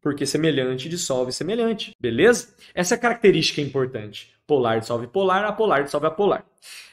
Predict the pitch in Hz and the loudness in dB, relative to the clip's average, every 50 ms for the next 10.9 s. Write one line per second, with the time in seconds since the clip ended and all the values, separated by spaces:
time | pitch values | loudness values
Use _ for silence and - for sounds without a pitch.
0 | _ - - 240 240 202 269 254 190 160 143 - - - 165 190 185 214 233 254 | _ -4 -2 -2 -2 -2 0 2 2 2 2 0 -2 -6 -6 -6 -4 -4 -4 -4
1 | 262 262 247 226 247 190 - - - - - - 262 254 180 131 127 131 156 165 | -4 -4 -4 -4 -4 -4 -6 -10 -14 -8 0 2 2 2 2 0 -4 -2 0 2
2 | 220 233 220 - - 202 165 214 202 190 180 180 196 208 220 226 220 185 190 165 | 2 2 2 0 0 0 2 2 2 2 2 0 2 2 2 2 0 0 -2 -2
3 | 175 226 - 208 - 226 208 185 165 147 127 - 165 190 208 214 190 143 127 - | -4 -4 -4 -2 -2 0 2 2 2 0 0 0 2 2 2 2 0 0 -4 -6
4 | - _ - - - - _ - 190 208 220 220 214 208 196 190 190 190 190 185 | -14 _ -20 -20 -20 -16 _ 4 8 10 10 12 10 10 8 6 4 8 8 8
5 | 190 185 185 180 - 190 175 165 165 165 165 160 156 151 151 - 160 151 139 131 | 8 6 4 2 2 4 4 6 6 6 6 6 6 4 4 2 2 4 6 6
6 | 131 131 143 160 190 196 196 143 143 135 117 - - - _ - - 151 131 120 | 4 4 2 0 0 -2 -2 -2 -4 -4 -6 -10 -14 -18 _ -12 -10 -10 -8 -8
7 | 104 - 113 107 - 110 113 117 127 131 120 104 117 - - - _ _ _ - | -10 -12 -14 -12 -10 -8 -6 -6 -6 -6 -8 -10 -12 -18 -20 -20 _ _ _ -16
8 | - 151 151 147 151 143 143 - 143 131 117 113 110 120 120 120 113 110 110 113 | -12 -10 -8 -8 -8 -10 -8 -6 -4 -4 -4 -4 -4 -6 -4 -4 -4 -6 -6 -4
9 | 110 107 104 101 101 107 110 107 98 92 101 104 - - _ - - - - 120 | -4 -6 -6 -6 -6 -6 -6 -6 -8 -8 -10 -14 -16 -18 _ -20 -20 -14 -8 -6
10 | 113 107 107 104 92 - - 95 95 104 107 107 104 95 - - - | -6 -4 -4 -6 -8 -10 -10 -8 -4 -2 -2 -2 -2 -4 -6 -12 -18